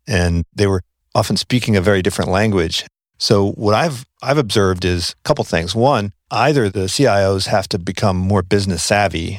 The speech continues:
and learn to speak the language of business, or all the business folks need to start learning how to speak the more technical language. At Berkeley, we try to train people to be like the human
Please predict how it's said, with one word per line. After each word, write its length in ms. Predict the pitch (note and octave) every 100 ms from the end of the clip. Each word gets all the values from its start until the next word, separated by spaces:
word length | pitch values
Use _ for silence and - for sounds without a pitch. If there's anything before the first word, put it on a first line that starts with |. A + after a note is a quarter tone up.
| D#3
and 280 | E3 F#2 F2+
learn 200 | F#2+ F#2
to 60 |
speak 240 | - G2 -
the 120 | F#2+
language 300 | F2+ F2 -
of 80 | F2+
business, 440 | G#2 F#2+ E2+ -
or 320 | - C3+ A2+
all 200 | G#2+ B2
the 80 | G2+
business 340 | A2 G#2 G2
folks 360 | - F#2 F2+ -
need 140 | F#2 F2
to 280 | E2+ G2 A2+ _ _
start 220 | - G2+
learning 280 | - F#2+ F#2
how 160 | G2 F2+
to 100 | E2 _ _ _ _ -
speak 380 | - G#2 -
the 80 | G2+
more 120 | F#2
technical 440 | E2 C#3+ - D3 F#2
language. 440 | E2+ D#2+ D#2+ - - _ _ -
At 160 | A2+
Berkeley, 300 | C#3+ D#3 B2+
we 180 | G#2 G#2+
try 200 | - A#2+
to 140 | G2+ - - _ _ _ -
train 320 | - B2 G#2+
people 340 | - A#2 - F#2
to 120 | F#2
be 280 | G2 G2 F#2+
like 240 | F2+ F2
the 100 | -
human 480 | - A2 G2+ F#2